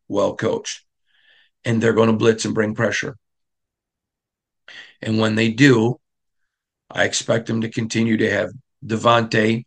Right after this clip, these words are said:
blanketed coverage, which means having multiple guys there. So that's where a Hunter Renfrow, you know, across the middle in a, in, in a flat, this is where he's gonna be a quick outlet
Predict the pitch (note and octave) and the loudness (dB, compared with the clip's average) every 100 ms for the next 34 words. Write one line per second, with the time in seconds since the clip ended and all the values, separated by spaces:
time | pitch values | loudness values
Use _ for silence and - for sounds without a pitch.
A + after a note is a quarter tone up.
0 | - G#2+ A2 A2+ - A2+ A2+ - C#3+ A2 | -12 -6 -2 -2 0 -2 0 2 2 0
1 | - - - _ _ _ _ _ _ _ | -6 -10 -14 _ _ _ _ _ _ _
2 | _ _ _ _ - - G2 A#2 A2 A2 | _ _ _ _ -14 -10 -6 -2 0 2
3 | A2+ A2 A2 G#2+ A2+ C3 C3+ C3 G2+ F2+ | 4 4 2 -2 2 4 4 2 -2 -10
4 | - _ _ _ _ _ _ _ - B2+ | -12 _ _ _ _ _ _ _ -6 -2
5 | A#2 A#2+ B2 B2 A2+ A#2 A2+ - - G#2+ | 2 2 2 2 4 6 4 0 -6 -4
6 | G2 - - A#2 A#2+ A2 B2+ B2+ - G#2 | -4 -4 -4 0 2 4 4 2 -2 -2
7 | G2 A#2 - _ _ _ _ _ _ _ | -2 -4 -8 _ _ _ _ _ _ _
8 | _ _ _ - - - - A2 A2+ - | _ _ _ -10 -10 -8 -4 -2 0 0
9 | B2 C3 A#2 - - _ _ _ _ _ | 2 4 2 -2 -10 _ _ _ _ _
10 | _ _ _ _ _ - G#2+ A2 - A2+ | _ _ _ _ _ -10 -4 -2 -2 -2
11 | A2 A2+ - C3+ C#3+ A#2+ - _ _ _ | -2 -4 -4 2 2 0 -6 _ _ _
12 | _ _ _ - G2 - A2+ A2+ A#2 A#2+ | _ _ _ -10 -6 -4 -2 0 0 0
13 | A2+ A#2+ A#2 A2 A2 - C3+ C3 B2 B2 | -2 -2 0 2 0 0 -2 0 2 2
14 | A#2 A2 | 0 -2